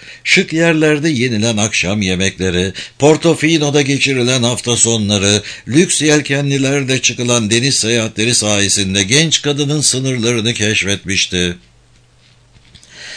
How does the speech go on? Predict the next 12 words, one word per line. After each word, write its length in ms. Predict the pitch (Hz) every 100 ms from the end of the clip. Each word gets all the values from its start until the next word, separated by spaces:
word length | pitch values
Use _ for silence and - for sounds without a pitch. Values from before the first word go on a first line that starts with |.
| -
Sofia 520 | - 190 202 190 185
Luwak'ı 360 | 175 113 87 113
seviyordu 720 | - 90 87 80 80 78 82 -
ama 240 | 127 123
sevgisi 540 | - 95 87 87 98
ait 420 | 110 120 135 156 143
olduğu 320 | 143 131 147
sosyal 480 | - 135 - 147 139
sınıfın 500 | - 127 131 139 110
belirlediği 640 | 127 131 120 120 120 127
çerçeveyle 760 | - 107 101 - 98 98 107 92
sınırlıydı. 880 | - 82 85 82 85 82 80 82